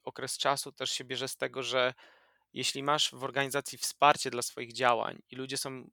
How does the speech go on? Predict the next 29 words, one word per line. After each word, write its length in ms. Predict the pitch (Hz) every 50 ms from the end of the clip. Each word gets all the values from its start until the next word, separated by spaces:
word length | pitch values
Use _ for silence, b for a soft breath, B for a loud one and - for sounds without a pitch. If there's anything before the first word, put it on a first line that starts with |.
| _
skorzy 380 | - - - - 143 139 143 139
do 100 | 135 131
pomocy 480 | - 143 135 135 135 131 - - - -
i 120 | - 123
nikt 260 | 123 127 131 120 -
ci 140 | - - 131
nie 100 | 131 131
stawia 400 | - - - 127 117 127 120 117 107 _ _
głupich 340 | - - - - - - -
przeszkód, 420 | - - 135 127 - - 127 113
czy 120 | - - -
tam 180 | - 123 120
jakaś 220 | 117 - - 117 -
polityka 520 | _ - 131 127 117 - - - - 123
w 80 | - -
to 100 | - 123
nie 80 | 117
jest 120 | 123 120 110
zamieszana, 440 | 120 120 120 117 - 127 123 123 123
niepotrzebna, 640 | 117 - - 117 - - 127 117 - 131 156 165 B B B B B B B B
to 100 | - 139
takie 240 | - 170 - - 170
rzeczy 280 | 160 175 165 - 170
jesteś 300 | 160 165 160 - - 160
w 40 | -
stanie 220 | - 160 151 151 143
dużo 200 | 143 139 143 139
szybciej 320 | - 131 - - 131 123
zrobić. 540 | 120 123 123 117 104 - - - - -